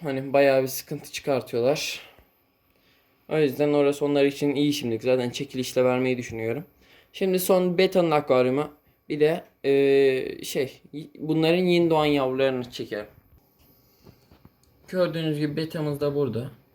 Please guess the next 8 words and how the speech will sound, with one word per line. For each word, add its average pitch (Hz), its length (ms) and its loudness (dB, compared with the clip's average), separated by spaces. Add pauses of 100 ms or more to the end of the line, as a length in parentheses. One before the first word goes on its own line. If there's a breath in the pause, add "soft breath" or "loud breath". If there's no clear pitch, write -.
(140)
Arkadaşlar 160 600 -8
bir 139 40 -4
şey 185 180 -2
fark 185 300 0
ettim. - 340 -10 (920 soft breath)
Beta'mız 156 520 2
ne 147 280 -2
ediyor, 139 420 -2